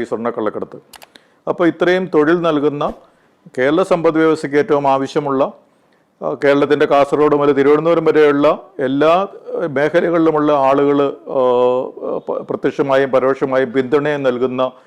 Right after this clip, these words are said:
ഈ സ്വർണ്ണക്കള്ളക്കടത്ത് എന്ന പരിപാടി ആ, നമുക്ക് പ്രോത്സാഹിപ്പിക്കുകയല്ലേ ചെയ്യേണ്ടത്?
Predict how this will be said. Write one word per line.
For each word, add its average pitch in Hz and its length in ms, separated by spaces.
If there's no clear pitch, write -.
ഈ 151 100
സ്വർണ്ണക്കള്ളക്കടത്ത് 156 840
എന്ന 135 340
പരിപാടി 123 580
ആ, 110 400
നമുക്ക് 120 380
പ്രോത്സാഹിപ്പിക്കുകയല്ലേ 123 880
ചെയ്യേണ്ടത്? 92 480